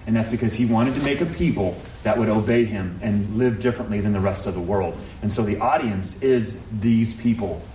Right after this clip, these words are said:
and they are about ready to see God work a ma-, another, another miracle in their presence when they cross into Jordan.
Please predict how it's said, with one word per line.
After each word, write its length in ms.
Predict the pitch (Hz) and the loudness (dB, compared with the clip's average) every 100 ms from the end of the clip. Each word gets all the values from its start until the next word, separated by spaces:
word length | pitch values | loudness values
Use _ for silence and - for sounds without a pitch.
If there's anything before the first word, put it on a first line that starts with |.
| - | -10
and 120 | - 110 | 0 2
they 80 | |
are 100 | 104 | 2
about 300 | 98 98 123 | 2 2 2
ready 280 | 127 104 95 90 - - | 2 0 -2 -6 -12 -6
to 100 | 120 | -2
see 160 | - 107 | 0 2
God 300 | 110 98 95 | 2 0 0
work 240 | 98 95 - - - | -2 -4 -12 -18 -6
a 80 | 113 | 0
ma-, 180 | 107 123 | 2 2
another, 560 | 127 110 120 139 127 | 2 2 4 4 2
another 320 | 120 117 147 160 | 2 2 2 2
miracle 460 | 151 135 123 123 | 4 2 2 2
in 80 | 120 | 2
their 100 | 120 | 2
presence 560 | 120 110 92 95 - - - | 2 0 0 -8 -10 -14 -8
when 140 | 113 101 | -2 -2
they 80 | |
cross 380 | 90 - 104 101 | -2 0 0 2
into 140 | 110 95 | 0 0
Jordan. 380 | 92 87 80 | -4 -6 -6